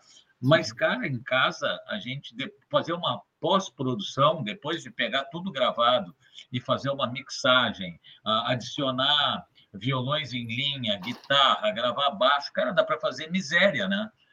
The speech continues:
Speaker 2: É verdade.
Speaker 1: E, e vocês usam desse,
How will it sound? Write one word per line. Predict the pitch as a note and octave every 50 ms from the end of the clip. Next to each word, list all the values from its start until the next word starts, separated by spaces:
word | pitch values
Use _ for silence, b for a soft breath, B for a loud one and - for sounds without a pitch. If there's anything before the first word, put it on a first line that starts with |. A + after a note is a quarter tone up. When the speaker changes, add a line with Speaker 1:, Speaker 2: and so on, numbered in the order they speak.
| _ -
Speaker 2:
É | A#2 G#2
verdade. | F2+ - - C#3 D3 C#3+ C#3 C#3 C#3 - - _ _
Speaker 1:
E, | D#3 D#3
e |
vocês | C3+ D3+ F#3 F#3 - - G#3 A3 F#3 - E3
usam | G#3+ A#3 G#3+ E3 F3+ E3 D3 C3
desse, | C3+ D#3 D#3 - - -